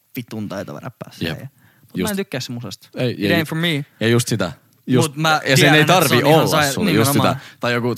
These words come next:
Speaker 2: puhutaan vaikka, jos me puhutaan vaikka Britneystä, tiiäks?
Speaker 1: Juu.
Speaker 2: Ei kumpikaan meistä kuuntele Britney Spearsia,
Speaker 1: Ei.
Speaker 2: ei, ei vaan niinku, ei se on meidän musaa, piste.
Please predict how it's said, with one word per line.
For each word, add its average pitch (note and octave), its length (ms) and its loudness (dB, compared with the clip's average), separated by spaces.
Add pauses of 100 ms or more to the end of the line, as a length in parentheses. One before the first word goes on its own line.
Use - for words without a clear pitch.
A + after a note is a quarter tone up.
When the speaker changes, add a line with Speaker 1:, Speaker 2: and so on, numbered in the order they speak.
(140)
Speaker 2:
puhutaan A#2 280 2
vaikka, A2 200 0
jos G#2 120 -6
me A2 80 -6
puhutaan G2+ 260 0
vaikka G2 180 -4
Britneystä, A#2 600 -6 (120)
tiiäks? - 380 -10 (240)
Speaker 1:
Juu. C3 320 -2 (520)
Speaker 2:
Ei G#2 160 -2
kumpikaan G2+ 400 0
meistä F2+ 220 -4
kuuntele E2 320 -4
Britney D#2+ 340 -8
Spearsia, E2+ 460 -4
Speaker 1:
Ei. F2+ 60 -4
Speaker 2:
ei, - 60 -8 (120)
ei E2+ 100 -6
vaan F2+ 200 -4
niinku, D#2+ 260 -10 (420)
ei E2 120 -6
se G#2 60 -6
on G2+ 60 -4
meidän G#2+ 240 0
musaa, B2+ 340 -4 (100)
piste. - 380 -12